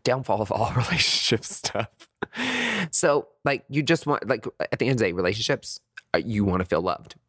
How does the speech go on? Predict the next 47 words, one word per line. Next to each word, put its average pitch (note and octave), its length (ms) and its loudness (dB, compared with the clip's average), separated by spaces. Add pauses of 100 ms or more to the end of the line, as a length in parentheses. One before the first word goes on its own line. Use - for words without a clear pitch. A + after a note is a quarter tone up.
(220)
Right? F2+ 220 0
I G2+ 60 -4
mean, F#2 160 0
that's F2+ 180 -4
the E2+ 140 0
foundation E2+ 520 -2
of - 80 -6
it. - 200 -4
You G2 140 4
wanna E2 120 0
feel E2+ 180 2
wanted, E2 460 -2
all C#2 160 2
this - 160 -4
stuff. - 180 -4 (480)
But, - 140 4
like, B2 220 -4
when A#2+ 140 0
you A2+ 100 0
don't A#2+ 340 0
speak - 300 -4
your A2+ 100 2
partner's F#2+ 420 -4
love A2+ 140 0
language D#2+ 400 -4
and F#2+ 100 0
they're G2 120 0
not A2+ 120 -6
speaking F2 360 -2
yours, F#2+ 420 2
you're, A#2 340 0
he A2 280 0
re-, G2+ 240 4
references A2 340 -2
this G#2 140 -4
thing G2 100 0
called G2 160 -2
a F2 60 -2
love A2 240 0
tank. C#2 340 -8
And G#2 140 -2
it's - 120 -6
basically, A2 460 0
like, F2 220 0
you're G2 160 2
on F2+ 120 -4
empty, - 420 -6